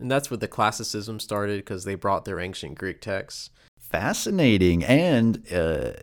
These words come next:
Speaker 2: if you dive into the, the fall of Constantinople and talk about some of the artwork and the literature that was taken, and, you know, some of it was pawned off, some of it was stolen, burned, whatever. But some of it did end up in, in, uh, other parts of Western Europe,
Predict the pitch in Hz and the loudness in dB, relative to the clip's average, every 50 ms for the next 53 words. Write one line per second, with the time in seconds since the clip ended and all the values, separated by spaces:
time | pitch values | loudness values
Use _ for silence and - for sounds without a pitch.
0 | - _ _ _ _ - - 95 92 - 92 87 80 82 92 92 90 90 87 82 | -20 _ _ _ _ -8 -6 -6 -4 -2 -2 -4 -2 0 2 2 2 2 2 0
1 | 85 85 82 78 - - 82 78 76 73 73 67 - - _ - - - - 76 | 0 0 -2 -2 -2 -2 -2 -2 -2 -4 -6 -8 -10 -14 _ -20 -10 -4 -4 -2
2 | 143 139 120 107 101 123 - - - - - - 98 - 95 92 82 80 - 82 | -2 -4 -6 -8 -10 -12 -14 -18 -20 -10 -6 -4 -2 0 0 0 0 0 -2 -2
3 | 80 73 - 71 69 71 80 85 90 85 - 73 69 67 71 - - 82 80 - | -4 -2 -4 -4 -4 -4 -2 -2 -2 -2 -2 -2 -2 -2 -2 -4 -4 -4 -4 -6
4 | - - - _ - - 95 92 85 78 - - 98 90 82 80 - - - 95 | -8 -12 -20 _ -6 -4 -2 -2 -2 -2 -2 0 0 0 0 0 -2 -2 0 2
5 | 101 101 - 85 85 80 67 65 - - - 71 67 58 - - - 90 101 104 | 2 2 2 0 0 0 -2 -2 -6 -6 -6 -6 -6 -6 -8 -4 0 0 2 2
6 | 98 - - 82 80 69 - 78 - - - - 95 98 - - 80 - - - | 2 2 0 0 0 -2 -4 -6 -10 -8 -4 -2 -2 -2 0 -2 -4 -4 -6 -12
7 | - - _ _ _ - 95 92 90 87 104 120 117 - 113 - 170 196 175 120 | -18 -20 _ _ _ 0 2 2 4 4 4 4 4 4 4 6 6 6 6 6
8 | 113 95 104 98 - - - 107 98 95 87 85 82 82 80 - - 104 101 98 | 4 4 2 2 4 4 4 6 6 6 4 4 4 2 2 2 0 0 2 0
9 | 90 87 92 - - 90 92 90 82 78 87 87 87 80 85 82 78 76 - - | 0 -2 -2 0 0 2 2 2 2 2 2 2 2 2 2 0 0 -2 -6 -10
10 | - - - - - - - - - - 107 139 160 123 92 85 80 80 104 123 | -16 -20 -20 -14 -10 -10 -8 -4 0 2 2 2 2 2 2 0 2 4 6 8
11 | 131 117 95 82 82 76 73 - - 80 82 80 - - - _ _ - - 82 | 8 8 6 4 2 2 0 -2 -2 -2 -2 -2 -4 -6 -12 _ _ -8 -4 -4
12 | 78 73 69 69 67 60 60 - - - - - 107 101 - - 92 87 - - | -2 -2 -2 -4 -6 -8 -8 -10 -12 -6 0 2 2 2 2 2 0 0 0 -2
13 | 82 73 69 - 85 87 - - 85 87 98 98 - | -4 -4 -4 -4 -6 -4 -4 -2 0 0 0 0 -2